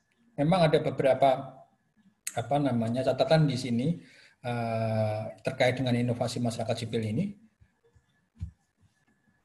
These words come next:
Pertama adalah bagaimana inovasi akar rumput bisa muncul, dari bagaimana, apa sih yang sebenarnya yang,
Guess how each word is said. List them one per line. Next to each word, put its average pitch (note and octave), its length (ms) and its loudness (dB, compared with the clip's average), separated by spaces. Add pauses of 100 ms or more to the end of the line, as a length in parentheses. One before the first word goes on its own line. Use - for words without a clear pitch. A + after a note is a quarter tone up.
(280)
Pertama D#3+ 400 2
adalah D#3 320 4
bagaimana D#3+ 560 4
inovasi C#3+ 480 0 (400)
akar C#3 500 -2 (200)
rumput D#3 520 4
bisa B2+ 280 0
muncul, B2+ 560 0
dari B2+ 240 0
bagaimana, C#3 600 -2
apa D#3 200 0
sih E3 160 4
yang C#3+ 200 4
sebenarnya C3 500 0
yang, A#2+ 320 2